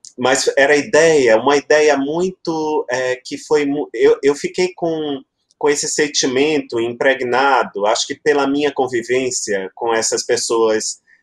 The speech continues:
é, que estão em situação de maior vulnerabilidade, né, social, e que estão desamparadas no campo,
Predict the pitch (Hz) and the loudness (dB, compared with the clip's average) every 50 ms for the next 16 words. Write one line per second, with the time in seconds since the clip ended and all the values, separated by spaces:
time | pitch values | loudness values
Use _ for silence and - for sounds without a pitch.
0 | _ _ _ _ - 107 107 107 107 104 - 127 117 117 - - 131 123 120 117 | _ _ _ _ -2 0 2 2 0 0 -2 -2 -4 -2 -2 0 0 2 2 2
1 | 117 117 - 123 - - 120 117 - - - - 131 123 127 123 123 123 120 117 | 0 0 -2 -2 0 2 2 0 0 -2 -4 -2 -2 0 0 0 0 0 -2 -2
2 | 107 98 - 139 139 147 147 135 127 139 151 147 143 - 117 113 107 104 104 101 | -4 -6 -4 -2 0 0 2 4 4 4 4 4 2 0 -4 -4 -2 -2 -2 -2
3 | 101 104 104 104 98 - 110 110 113 113 104 98 - - - 92 92 95 104 117 | -2 -4 -8 -8 -6 -2 0 2 4 4 2 2 0 -4 -8 -10 -8 -6 -4 -4
4 | 127 127 123 113 - - - - 110 104 - - - 98 95 101 107 110 104 101 | -2 -2 -4 -6 -8 -8 -4 -2 -2 -2 -2 -4 -6 -4 0 2 2 4 4 2
5 | 98 92 90 87 87 _ _ _ _ - - _ _ _ - 92 90 - - 107 | 2 0 -4 -8 -12 _ _ _ _ -20 -20 _ _ _ -14 -14 -14 -12 -10 -10
6 | 101 - - - 120 117 117 110 101 107 - 113 101 - 110 104 95 101 101 107 | -10 -6 -2 0 0 0 0 0 -4 -4 -4 -4 -2 0 0 0 2 2 4 4
7 | 107 101 101 98 95 95 - 98 92 - _ - 113 110 110 104 104 101 _ - | 4 2 2 0 -4 -6 -6 -8 -12 -12 _ -4 -4 -2 -2 -2 -4 -8 _ -14
8 | 92 90 | -14 -14